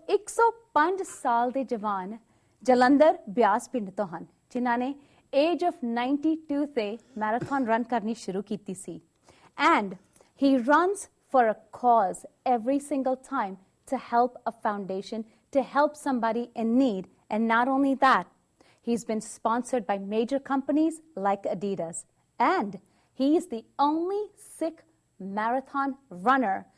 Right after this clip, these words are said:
who has carried the Olympic torch। I think ਹੁਣ ਤੱਕ ਤੁਹਾਨੂੰ ਪਤਾ ਹੈ ਮੈਂ ਕਿਸ ਦੀ ਗੱਲ ਕਰ ਰਹੀ ਹਾਂ। None other than my guest with me today, ਬਾਬਾ ਫੌਜਾ ਸਿੰਘ ਜੀ। ਵਾਹਿਗੁਰੂ ਜੀ ਕਾ ਖਾਲਸਾ, ਵਾਹਿਗੁਰੂ ਜੀ ਕੀ ਫਤਿਹ, ਬਾਬਾ ਜੀ।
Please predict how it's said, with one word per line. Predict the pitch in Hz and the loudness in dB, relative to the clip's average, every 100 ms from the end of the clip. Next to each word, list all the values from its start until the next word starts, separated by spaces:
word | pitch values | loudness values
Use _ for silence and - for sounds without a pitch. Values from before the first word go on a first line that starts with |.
| _ | _
who | - 208 | -10 -8
has | 208 | -8
carried | - 226 214 233 214 196 | -8 -4 -4 -4 -8 -12
the | 226 - | -12 -10
Olympic | 190 190 180 208 _ | -10 -12 -12 -14 _
torch। | - 180 - _ _ _ | -10 -10 -14 _ _ _
I | 226 233 320 | -6 -4 -4
think | 339 339 _ _ | -4 -6 _ _
ਹੁਣ | 240 | -6
ਤੱਕ | 226 247 | -4 -6
ਤੁਹਾਨੂੰ | 247 233 226 | -6 -6 -6
ਪਤਾ | 214 226 | -4 -4
ਹੈ | 233 240 | -6 -6
ਮੈਂ | 240 | -8
ਕਿਸ | 247 226 | -4 -6
ਦੀ | 180 226 | -4 -4
ਗੱਲ | 226 226 | -4 -2
ਕਰ | 233 214 | -6 -4
ਰਹੀ | 247 262 | -4 -4
ਹਾਂ। | 277 _ _ _ | -6 _ _ _
None | 220 262 349 359 294 | 0 2 2 0 -2
other | 285 302 359 - - 233 | 4 4 4 -4 -6 -4
than | 220 | -2
my | 202 190 - | -4 -8 0
guest | 254 320 - 302 | 0 0 -4 -6
with | 294 | -2
me | 302 302 | -4 -2
today, | 285 285 359 _ - | 2 2 0 _ 0
ਬਾਬਾ | 226 226 247 | 2 4 4
ਫੌਜਾ | 262 220 196 214 | 4 0 0 -4
ਸਿੰਘ | - 196 | -4 -8
ਜੀ। | 185 175 _ _ | -8 -10 _ _
ਵਾਹਿਗੁਰੂ | 233 269 285 | 4 4 2
ਜੀ | 269 | 0
ਕਾ | 277 269 | 0 0
ਖਾਲਸਾ, | 254 233 233 254 240 247 285 311 _ _ | 2 2 2 4 6 6 4 -2 _ _
ਵਾਹਿਗੁਰੂ | 214 247 240 269 | 6 6 6 0
ਜੀ | 226 226 | -2 -4
ਕੀ | 254 | -4
ਫਤਿਹ, | 262 226 240 | 0 2 2
ਬਾਬਾ | 208 202 202 | 2 0 2
ਜੀ। | 196 208 | -2 -4